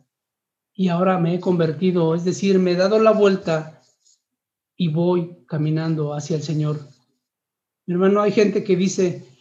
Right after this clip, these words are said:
"Yo tenía una vida terrible, terrible, y después mi vida dio un giro de trescientos sesenta grados". ¿Y sabes qué es eso? Volví a quedar en el mismo lugar.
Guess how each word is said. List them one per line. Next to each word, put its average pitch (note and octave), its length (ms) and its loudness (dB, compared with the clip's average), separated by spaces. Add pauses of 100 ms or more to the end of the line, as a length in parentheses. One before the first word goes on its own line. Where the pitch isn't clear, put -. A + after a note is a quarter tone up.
"Yo G#3+ 220 2
tenía G#3 340 0
una G3+ 200 0
vida G#3 380 -2
terrible, G#3 800 0 (120)
terrible, G3+ 720 0 (560)
y G3 80 0
después G#3+ 340 2
mi G#3 140 2
vida G#3+ 280 2
dio G#3 140 0
un G#3 120 -2
giro A3 280 0
de F#3 100 2
trescientos F3+ 540 -2
sesenta F#3 460 -2
grados". F3+ 540 -4 (520)
¿Y F#3 100 -4
sabes A3+ 280 -2
qué A#3 80 -4
es G#3+ 100 -4
eso? A3 240 -2
Volví G3+ 240 2
a A3 80 -2
quedar G#3+ 220 0
en G#3+ 120 0
el F#3+ 80 4
mismo G3 300 0
lugar. F3+ 500 -6